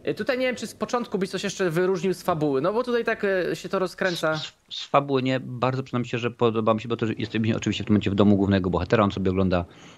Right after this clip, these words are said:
Speaker 2: tam, e, jakieś wiadomości, M N N, no wiadomo, że nie mogli dać, e, prawdziwej, więc no,
Speaker 1: Tak.
Speaker 2: ni-, niestety pewnie C N N czy tam B B C się nie, nie, nie, nie zgodził, nie zgodzili,
Speaker 1: No właśnie,
Speaker 2: ale
Speaker 1: tu już
Speaker 2: rzeczywiście
Speaker 1: chyba była
Speaker 2: również tutaj,
Speaker 1: nawiązanie
Speaker 2: tak,
Speaker 1: do
Speaker 2: to już
Speaker 1: tego, do fabuły, tak? Do tego wątku,
Speaker 2: Tak,
Speaker 1: jak
Speaker 2: jest,
Speaker 1: pamiętam.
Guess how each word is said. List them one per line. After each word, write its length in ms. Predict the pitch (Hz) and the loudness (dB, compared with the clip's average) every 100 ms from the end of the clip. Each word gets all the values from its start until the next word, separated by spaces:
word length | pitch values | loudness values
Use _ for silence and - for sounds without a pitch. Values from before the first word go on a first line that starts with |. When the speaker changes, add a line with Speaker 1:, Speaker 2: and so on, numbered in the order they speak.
| - | -6
Speaker 2:
tam, 200 | 87 85 | -2 0
e, 200 | 80 90 | 2 4
jakieś 280 | 90 - 90 | 2 0 2
wiadomości, 480 | 92 92 107 - - | 4 6 4 2 -2
M 120 | 104 | 2
N 200 | 98 95 | 4 4
N, 180 | 95 92 | 2 2
no 100 | 95 | 0
wiadomo, 260 | 98 92 87 | 0 0 0
że 80 | 90 | 0
nie 80 | |
mogli 160 | 90 92 | 2 2
dać, 240 | 87 87 | 0 0
e, 40 | 92 85 78 - - - | 0 0 0 -4 -8 -2
prawdziwej, 360 | 95 92 90 85 | 2 4 4 4
więc 240 | 85 - | 0 0
no, 60 | 85 | -2
Speaker 1:
Tak. 160 | 107 - - - - | -2 -8 -18 -8 -2
Speaker 2:
ni-, 80 | 92 | 2
niestety 280 | 104 98 87 | 2 2 2
pewnie 220 | 95 95 | 4 2
C 140 | - 98 | 4 4
N 80 | 95 | 4
N 140 | 92 87 | 2 0
czy 100 | - | 0
tam 140 | 90 | 0
B 80 | 90 | 0
B 80 | 87 | -2
C 60 | - | -4
się 80 | 95 | 0
nie, 80 | 92 | 2
nie, 140 | 92 | 4
nie, 180 | 92 92 | 4 2
nie 160 | 98 90 | 2 2
zgodził, 300 | 87 101 107 | 2 2 2
nie 160 | 104 | 2
zgodzili, 380 | 95 92 127 131 | 2 0 2 0
Speaker 1:
No 60 | 131 - | 0 -4
właśnie, 20 | |
Speaker 2:
ale 80 | - | 4
Speaker 1:
tu 40 | 107 | 6
już 100 | 120 | 6
Speaker 2:
rzeczywiście 260 | 127 117 | 4 6
Speaker 1:
chyba 60 | 117 | 6
była 100 | 120 | 8
Speaker 2:
również 120 | 127 | 6
tutaj, 140 | 220 208 | 4 4
Speaker 1:
nawiązanie 280 | 202 214 185 | 4 4 4
Speaker 2:
tak, 80 | |
Speaker 1:
do 80 | 165 | 2
Speaker 2:
to 100 | 165 | 0
już 80 | 147 | 2
Speaker 1:
tego, 220 | 147 147 | 2 0
do 100 | 143 | 0
fabuły, 360 | 151 156 151 135 | 0 0 2 2
tak? 160 | 170 208 | 0 -2
Do 60 | |
tego 200 | 180 165 | -2 -2
wątku, 220 | 160 147 - | 0 0 2
Speaker 2:
Tak, 40 | 110 | 0
Speaker 1:
jak 100 | 113 | 2
Speaker 2:
jest, 100 | 123 | 0
Speaker 1:
pamiętam. 360 | 120 117 113 | -2 -2 -4